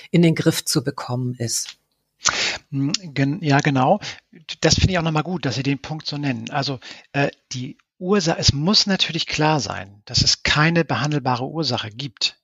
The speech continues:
Speaker 2: jetzt, ne, bevor Sie von so einer eigenständigen Krankheitsentität sprechen. Also das bedeutet, äh, das machen wir Schmerzmediziner natürlich auch, aber es passiert ja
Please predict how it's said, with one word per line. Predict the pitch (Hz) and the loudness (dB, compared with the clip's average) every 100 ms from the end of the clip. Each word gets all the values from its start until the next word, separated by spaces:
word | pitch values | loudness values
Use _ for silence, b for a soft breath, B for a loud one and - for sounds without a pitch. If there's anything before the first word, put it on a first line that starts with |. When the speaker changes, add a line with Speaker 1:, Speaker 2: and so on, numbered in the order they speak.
| _ | _
Speaker 2:
jetzt, | - - - | -4 2 2
ne, | 135 190 185 | 2 -2 -2
bevor | 139 - 151 | -2 4 4
Sie | 139 | 4
von | 127 143 | 2 0
so | 127 | 2
einer | 127 | 4
eigenständigen | 113 139 - 135 123 120 123 | 2 2 0 0 -2 -4 -6
Krankheitsentität | - 139 123 120 120 - - 120 | -6 -6 -6 -6 -8 -8 -10 -6
sprechen. | - - 156 - 98 | -4 0 0 -2 -10
Also | 117 123 - B B B | -6 -6 -6 B B B
das | - 131 | -2 2
bedeutet, | 135 147 156 131 - - B B _ - | 6 6 6 4 0 -10 B B _ -2
äh, | 131 123 147 _ _ | 0 0 -6 _ _
das | 135 139 | -4 0
machen | 147 131 | 2 2
wir | 131 | 2
Schmerzmediziner | - 143 - 131 - - 131 | 2 2 0 -2 -2 0 0
natürlich | - 127 113 | 0 -2 2
auch, | 113 165 | 4 4
aber | 131 | 2
es | 127 | 0
passiert | - - | 2 0
ja | 135 | 0